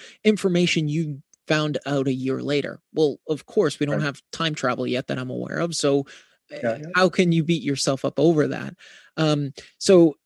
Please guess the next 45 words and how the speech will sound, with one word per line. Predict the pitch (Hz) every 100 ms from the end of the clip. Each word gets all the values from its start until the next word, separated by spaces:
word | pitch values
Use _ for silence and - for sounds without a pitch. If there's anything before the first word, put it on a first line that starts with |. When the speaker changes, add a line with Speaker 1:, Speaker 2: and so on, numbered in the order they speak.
| -
Speaker 1:
yeah, | 175 151 131
I, | 147
I | 151
think | 190 160
in | 135
business, | 156 156 151 -
this | 135
is | 143
critical. | - 151 139 147 135
I |
also | 135 131 135
think | - 139 _
with, | 131 - _
with | 139 127 _
teams, | - 143 135 135 135 - -
it's, | 127 127 101 - - _
it's | 123 -
really | 131 127 127 127 _ _
critical, | - 131 120 120 117 - -
but, | 127 123 _ _ _ _
um, | 160 156 147 135 _ - - -
I'm | 202
curious | 185 - 202 143 131 - _
on | 160
the | 156
real | 156 180 190
estate, | - - 156 143 - - -
back | 160 147 147 147 160
to | -
the | 143
real | 135 147
estate | 147 135 123
side | - 127
a | 127
bit. | 135 127 - _ _ _
Um, | 170 160
for, | 156 - 190 151
for | - 180
those | 196 254
that | 254
are | 190
just | 143 151
exploring | 131 - - 147 147
this | 131 -
idea, | 123 117 90